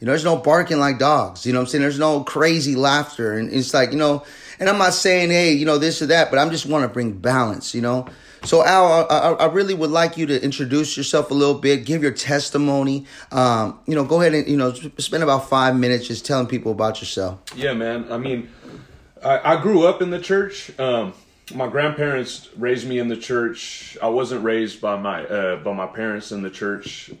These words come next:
Speaker 2: Um, I was really thankful growing up, uh, for, you know, my grandparents doing that. They went out of their way to pick me up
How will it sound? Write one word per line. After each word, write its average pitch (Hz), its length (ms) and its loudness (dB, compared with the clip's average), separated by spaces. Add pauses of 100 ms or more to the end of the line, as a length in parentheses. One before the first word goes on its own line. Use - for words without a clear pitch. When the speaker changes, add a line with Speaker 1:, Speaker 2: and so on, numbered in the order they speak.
(160)
Speaker 2:
Um, 90 360 -10
I 110 120 -2
was 113 100 -4
really 139 220 -4
thankful 135 500 -4
growing 107 320 -2
up, 101 240 -4 (840)
uh, 104 300 0
for, 101 540 -8
you 107 120 -8
know, 101 140 -4
my 98 140 -4
grandparents 117 540 -6
doing 110 360 -4
that. 98 220 -2
They 101 80 -4
went 107 200 -4
out 101 100 0
of 95 60 -4
their 101 80 -6
way 104 160 -4
to 92 80 -4
pick 110 260 -10
me 98 180 -6
up 104 280 0